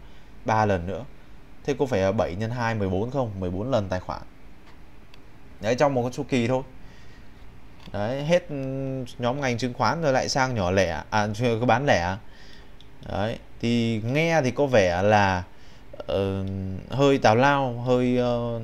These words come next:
mơ mộng. Nhưng đấy, điều đấy là có thật anh chị ạ. Đấy, điều đấy là có thật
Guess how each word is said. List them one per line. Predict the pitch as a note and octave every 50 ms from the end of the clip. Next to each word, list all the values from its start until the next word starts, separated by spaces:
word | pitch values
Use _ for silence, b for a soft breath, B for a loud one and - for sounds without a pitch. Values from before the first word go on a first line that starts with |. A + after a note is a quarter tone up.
| A2+ A#2
mơ | B2 C3
mộng. | C3 D3 C#3 - - - - - - - - - - - - - - -
Nhưng | - D3+ D#3+ D#3 D#3 D#3+
đấy, | C#3 C#3+ B2+ - - - G#2+
điều | - - D#3 D#3 C#3 C#3 C3 B2+
đấy | B2 D3 C#3
là | F3+ F#3+
có | E3 - D3+
thật | - - C#3+ B2+ - - -
anh | - C3
chị | - C#3+
ạ. | - - - - - - - - - -
Đấy, | A#2+ C3 C#3 D#3
điều | D#3+ C#3+ B2+ B2
đấy | B2 C#3+
là | D#3+ C#3+
có | - -
thật | C#3+ - C#3 A#2